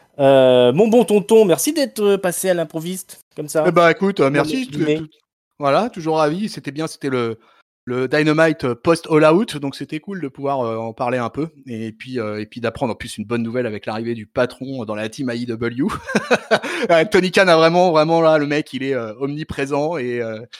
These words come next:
Speaker 2: et ça y est, il est en train de, de, de retourner le cerveau à tout le monde. <laughs> Et donc c'est parfait, donc merci
Speaker 1: Tony Khan.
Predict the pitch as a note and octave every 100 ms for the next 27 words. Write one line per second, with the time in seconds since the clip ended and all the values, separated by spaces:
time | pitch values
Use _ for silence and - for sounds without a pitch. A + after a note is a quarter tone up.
0 | - C3 - B2+ C3 C3 C3 C3 C#3+ C3+
1 | B2 C3+ B2+ B2 C3 C3 D3+ D#3 C3+ D3
2 | - A#2+ C3+ D3 - C#3+ C#3+ E3+ D3+ -
3 | - - - G3 - - C3 - - -
4 | D3+ D#3+ F3+ - D#3+ E3+ - F3+ E3+ -
5 | E3+ C3 B2+ - A#2+ A2+ C#3+